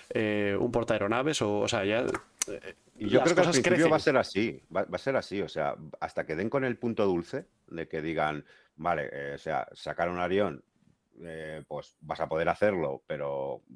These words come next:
Speaker 2: pues, valorando lo que, o sea, la ganancia que vas a querer ganar, ¿vale? Eh, si, si llevas la Orión a Piro, pues, evidentemente, la Orión esa va a reventar, pero, pero, eh,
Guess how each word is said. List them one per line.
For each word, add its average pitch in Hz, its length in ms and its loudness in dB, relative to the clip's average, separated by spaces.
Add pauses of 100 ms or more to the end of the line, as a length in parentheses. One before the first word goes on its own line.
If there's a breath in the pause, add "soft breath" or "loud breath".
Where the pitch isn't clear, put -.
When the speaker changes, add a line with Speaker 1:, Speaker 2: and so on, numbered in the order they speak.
(100)
Speaker 2:
pues, 69 280 -14 (280)
valorando 76 720 0
lo 71 120 -2
que, 69 200 -6 (380)
o - 40 -18
sea, - 300 -6
la 76 180 -2
ganancia 76 360 -2
que 85 60 0
vas 80 120 -2
a 85 60 -2
querer 82 180 -2
ganar, 120 320 2 (440 soft breath)
¿vale? 107 320 2 (300 soft breath)
Eh, 78 120 -2
si, 76 200 -6 (120)
si 78 180 -6
llevas 80 240 2
la 82 100 4
Orión 90 280 4
a 67 220 2
Piro, 101 340 4
pues, - 220 -2
evidentemente, 69 600 -4
la 67 100 -4
Orión 69 220 -10
esa 73 160 -4
va 76 100 2
a 80 40 6
reventar, 69 440 -4 (400)
pero, 71 160 -4
pero, 71 280 -2
eh, - 120 -2